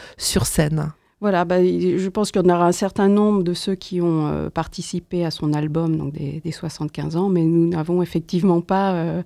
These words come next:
Speaker 2: la composition, euh, exacte, puisque c'est peut-être un petit peu aussi, euh, en fonction des disponibilités de chacun, euh, pendant cette tournée. Et, euh, le programme non plus, nous ne le conna-, connaissons pas tout à fait, mais ce sera, euh, un voyage entre tradition, euh,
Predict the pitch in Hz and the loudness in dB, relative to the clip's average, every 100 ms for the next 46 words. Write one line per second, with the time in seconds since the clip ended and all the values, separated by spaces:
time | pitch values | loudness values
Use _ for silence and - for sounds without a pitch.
0 | - - - - - 165 151 - 165 185 | -10 -18 -18 -18 -10 -6 -4 0 2 4
1 | 170 170 - 208 202 185 160 156 151 156 | 2 2 0 2 4 4 2 0 -2 -2
2 | 175 - 151 - 151 156 - 156 156 156 | -2 -6 -16 -14 -14 -14 -12 -12 -12 -16
3 | - - - 160 151 - 175 160 143 147 | -18 -14 -8 -6 -8 -8 -6 -6 -6 -8
4 | - 160 - 170 156 156 143 - 165 156 | -6 -8 -8 -10 -10 -8 -10 -8 -2 0
5 | 160 156 160 - 160 156 143 - 160 160 | 0 -6 -12 -12 -12 -12 -12 -10 -8 -6
6 | 151 151 - 156 160 156 147 - 139 143 | -10 -12 -6 -6 -6 -10 -12 -12 -8 -6
7 | 185 - - - - - - 156 143 143 | -6 -10 -20 -20 -20 -16 -8 -6 -4 -2
8 | 151 160 185 170 175 175 175 165 208 202 | 0 0 0 2 4 6 4 4 4 4
9 | 180 170 156 165 160 156 170 - 180 170 | 6 4 2 0 0 -2 -6 -4 0 0
10 | - 170 185 175 170 156 147 190 202 208 | -2 -4 -4 -4 -6 -6 -8 -4 -2 0
11 | 165 - 156 - 160 165 165 151 151 - | -2 -4 -8 -8 -6 -4 -2 -4 -8 -14
12 | - - 208 185 185 185 196 202 180 170 | -6 2 4 6 6 6 6 4 2 0
13 | - 170 165 208 180 170 - 175 180 175 | 2 0 2 0 0 0 -2 2 4 4
14 | 156 | 2